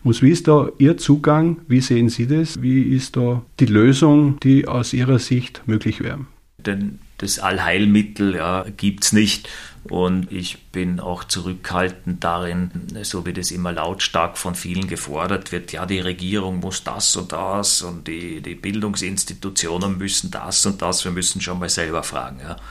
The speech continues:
Speaker 2: was können wir tun? Das ist wie mit dem Energieverbrauch auch, ja. Nicht ü-, drüber reden, über die große Energiewende und herumschwadronieren, wie es auch gern gemacht
Speaker 1: Mhm.
Speaker 2: wird in der Branche, ja, Atomkraftwerke und so weiter,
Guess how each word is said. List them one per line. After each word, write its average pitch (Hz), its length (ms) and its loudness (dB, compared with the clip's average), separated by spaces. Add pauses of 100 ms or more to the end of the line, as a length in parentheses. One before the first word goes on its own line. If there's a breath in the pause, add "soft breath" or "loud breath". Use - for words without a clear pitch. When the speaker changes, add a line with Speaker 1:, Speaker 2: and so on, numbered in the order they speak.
(280 loud breath)
Speaker 2:
was - 200 -2
können 87 300 0
wir 87 260 -6
tun? 76 200 -6 (640 loud breath)
Das 117 180 4
ist 113 120 0
wie 117 120 2
mit 113 80 4
dem 104 80 6
Energieverbrauch 95 1200 -2
auch, 90 340 -4
ja. 87 180 -8 (120)
Nicht 107 340 0
ü-, 104 300 -6 (100)
drüber 98 320 0
reden, 104 400 0
über 98 240 -2
die 95 380 -6 (340 loud breath)
große 95 380 0
Energiewende 107 1200 0
und 90 440 -6
herumschwadronieren, 98 1200 0
wie 95 60 -10
es 98 120 -8
auch - 240 -8
gern 92 200 -4
gemacht 95 420 0
Speaker 1:
Mhm. 135 80 -4
Speaker 2:
wird 127 100 -2
in 92 140 -2
der 92 80 -2
Branche, 85 480 -6
ja, 95 300 -6
Atomkraftwerke 98 1300 -4
und 98 160 -8
so 98 140 -8
weiter, 98 520 -2